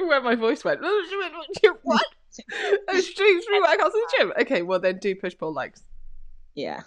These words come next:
Speaker 2: agreed. Um, Claire Dagg. "Hi, Emma and Chloe. Quick question regarding training. If I'm doing push-pull leg split, should I be doing the lower body exercises in the push-pull sessions?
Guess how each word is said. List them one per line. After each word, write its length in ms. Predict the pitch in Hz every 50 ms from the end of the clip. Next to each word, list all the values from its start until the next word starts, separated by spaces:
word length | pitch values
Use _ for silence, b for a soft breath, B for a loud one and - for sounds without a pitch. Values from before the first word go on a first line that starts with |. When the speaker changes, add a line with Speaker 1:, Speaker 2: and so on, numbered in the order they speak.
| _ _ _ _ _ _ -
Speaker 2:
agreed. 360 | 135 - 131 120 110 - - B B B B B B B B B B _ - -
Um, 400 | - 175 180 180 175 175 165 - _ _ _ _ _ _ _ _ _ _ _ _ _ _ _ _ _ _ _ _ _ _
Claire 400 | - - 277 262 269 269 269 240 233
Dagg. 460 | 190 180 175 151 120 127 147 - - - _ -
"Hi, 240 | - - 240 285 262
Emma 240 | 165 180 202 190 175
and 180 | - 123 170
Chloe. 380 | 156 - 147 143 135 123 123 147 b b b b -
Quick 240 | - 240 233 233 -
question 400 | - 185 185 185 - - 175 170
regarding 500 | 170 151 156 156 147 135 135 151 143 143
training. 500 | - - 165 139 98 82 76 80 - - -
If 160 | - 226 -
I'm 140 | 254 254 269
doing 220 | 240 196 180 180
push-pull 460 | 175 - 277 - - - - 214 185
leg 220 | 170 160 151 151 -
split, 360 | - _ - 156 143 127 - B B B B _
should 180 | - - 196 196
I 60 | 196
be 140 | 190 185 180
doing 260 | 170 170 170 165 165
the 80 | 160 156
lower 280 | 156 165 180 185 196 190
body 260 | 180 170 170 165 -
exercises 840 | - 120 - _ - 160 - - 147 143 143 143 139 135 139 139 - _ -
in 160 | 170 165 165
the 80 | 170
push-pull 580 | 165 - - - 147 - - - - 151 139 143
sessions? 800 | - - 202 240 233 - - 98 85 78 82 - - - -